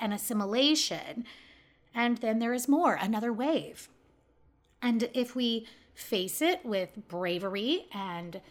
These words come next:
compassion for ourselves, and truly with gratitude for awareness of the next layer, it becomes easier and easier, and we begin to flow with it. And before we know it, it's not such a challenge anymore, right?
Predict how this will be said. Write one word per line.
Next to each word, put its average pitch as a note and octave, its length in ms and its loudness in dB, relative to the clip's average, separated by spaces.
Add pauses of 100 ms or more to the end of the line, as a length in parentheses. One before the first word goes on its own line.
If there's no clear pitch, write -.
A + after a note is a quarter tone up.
(240)
compassion G#3+ 800 0
for A#3 100 0
ourselves, G#3+ 760 -2 (380)
and C4+ 140 6
truly F#4+ 320 2
with G3 240 -6
gratitude G3+ 920 0 (240)
for B3+ 140 4
awareness G#3+ 640 6
of F3+ 100 -2
the F3+ 80 -4
next E3 340 -6
layer, A3 460 4 (260)
it - 140 -2
becomes C#4 400 2 (100)
easier A#3+ 880 4
and G3+ 280 0
easier, G3+ 560 2
and F#3 120 2
we F#3+ 80 -2
begin F#3+ 280 0
to G3+ 120 -6
flow F#3+ 360 -2
with F3+ 180 -2
it. F3+ 240 -2
And G3 160 -2
before F#3 240 -4
we F#3 140 -2
know F#3 240 0
it, F3+ 180 -2 (460)
it's G#3 240 -4
not F#3 260 -2
such F3 220 -6
a D#3+ 40 -8
challenge - 800 0 (260)
anymore, A3 520 2 (180)
right? C4 300 2